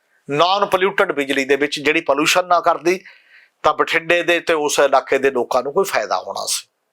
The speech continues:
ਹੁਣ ਕੀ ਤੁਸੀਂ ਕੋਈ ਇਹ ਅਧਿਐਨ ਕਰਵਾਇਆ ਕਿ ਬਠਿੰਡੇ ਦੇ ਵਿੱਚ ਇੰਨੇ ਵੱਡੇ ਮਕਾਨ ਜਿਹੜੇ ਬਣਨਗੇ, ਉਹਨਾਂ ਦੇ ਗਾਹਕ ਕਿੰਨੇ ਨੇ?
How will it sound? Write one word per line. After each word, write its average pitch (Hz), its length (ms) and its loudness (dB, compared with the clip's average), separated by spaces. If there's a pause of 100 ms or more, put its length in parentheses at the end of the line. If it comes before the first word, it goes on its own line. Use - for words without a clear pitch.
(1120)
ਹੁਣ 226 180 4 (100)
ਕੀ 214 180 0
ਤੁਸੀਂ 208 340 -2
ਕੋਈ 196 180 2
ਇਹ 180 340 4
ਅਧਿਐਨ 160 340 2
ਕਰਵਾਇਆ 127 480 0 (1800)
ਕਿ 175 120 2
ਬਠਿੰਡੇ 175 540 2
ਦੇ 190 180 2
ਵਿੱਚ 139 360 -2 (720)
ਇੰਨੇ 208 360 0
ਵੱਡੇ 151 380 2
ਮਕਾਨ 151 540 2
ਜਿਹੜੇ 165 220 2
ਬਣਨਗੇ, 151 720 -2 (1300)
ਉਹਨਾਂ 170 240 2
ਦੇ 165 100 2 (120)
ਗਾਹਕ 151 360 4
ਕਿੰਨੇ 120 360 -4
ਨੇ? 92 100 -8